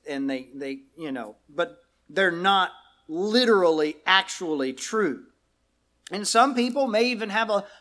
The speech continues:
a high view of the Bible, meaning they have a lot of respect for the Bible and say that it teaches a lot of good things in their opinion, but they don't believe that it's literally true and literally God's word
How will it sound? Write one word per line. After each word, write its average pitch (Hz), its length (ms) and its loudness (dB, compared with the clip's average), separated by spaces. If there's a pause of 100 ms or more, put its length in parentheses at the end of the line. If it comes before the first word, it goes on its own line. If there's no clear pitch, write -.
a 175 100 6
high 220 400 2
view 254 360 0
of 240 120 2
the 226 80 -2
Bible, 208 340 0
meaning 196 260 -4
they 202 80 -2
have 214 120 -2
a 214 60 0
lot 202 160 2
of 208 60 -6
respect 220 440 -6
for 202 140 -8
the 165 80 -6
Bible 135 580 -2 (220)
and 156 100 -18
say 208 220 2
that 180 180 -4
it 196 180 -4
teaches 226 360 -6
a 190 60 -10
lot 202 180 2
of 180 100 -6
good 220 160 2
things 226 480 0
in 160 140 -4
their 151 160 -2
opinion, 165 600 -4 (540)
but 180 160 -2
they 214 140 2
don't 233 280 4
believe 202 340 2
that 185 120 2
it's 180 320 -4 (160)
literally 170 1000 -2 (120)
true 139 560 0
and 151 200 -6
literally 143 640 0 (500)
God's 147 400 0
word 123 480 -4